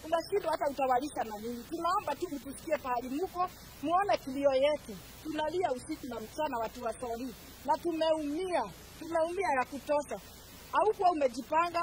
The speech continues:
haukuwa ume-, unajua utabomolewa, na itafuta mahali utabomolewa, na hakuna kitu uliambiwa. Tunaomba tu, tukiomba tu mtusikie na msikie ombi letu. Ni hayo tu.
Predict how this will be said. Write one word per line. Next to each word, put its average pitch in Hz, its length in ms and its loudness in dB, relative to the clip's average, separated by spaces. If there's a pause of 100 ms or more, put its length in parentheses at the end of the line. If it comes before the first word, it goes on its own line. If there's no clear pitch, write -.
haukuwa 339 400 4
ume-, 269 380 0
unajua 277 440 2
utabomolewa, 240 760 2
na 233 100 -2
itafuta 262 400 -2
mahali 254 260 -2
utabomolewa, 262 760 0 (360)
na 240 80 0
hakuna 311 280 0
kitu 269 300 -6
uliambiwa. 233 600 0 (580)
Tunaomba 277 460 2
tu, 311 260 -4
tukiomba 277 880 0
tu 294 180 -6
mtusikie 254 500 -4
na 269 120 -2
msikie 247 340 -4
ombi 214 200 -4
letu. 233 320 -4 (380)
Ni 233 100 -2
hayo 247 340 -2
tu. 226 240 -12